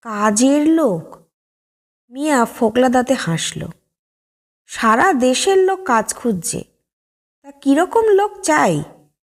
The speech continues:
জোয়ান না যুবতী?" "না, না, মেয়ে ছেলের আমার ডেরায় ঢোকা নিষেধ।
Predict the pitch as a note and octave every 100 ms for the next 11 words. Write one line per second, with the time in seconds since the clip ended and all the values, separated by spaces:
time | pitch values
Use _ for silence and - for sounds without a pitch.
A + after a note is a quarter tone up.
0 | _ F3 G3 B3+ G#4 B3+ E3 D#3 - _
1 | - A3 G3+ A3 C#4 C#4+ G3+ C#3+ - _
2 | _ _ _ _ _ _ _ _ _ -
3 | B3 E4 F#4+ A#3+ D#3 - _ _ _ _
4 | G#3 A3+ B3 B3 D#4+ D#4+ D#4+ D4+ D4+ B3
5 | A#3+ A#3+ C4 B3+ B3+ C#4 A#3+ A#3+ - E3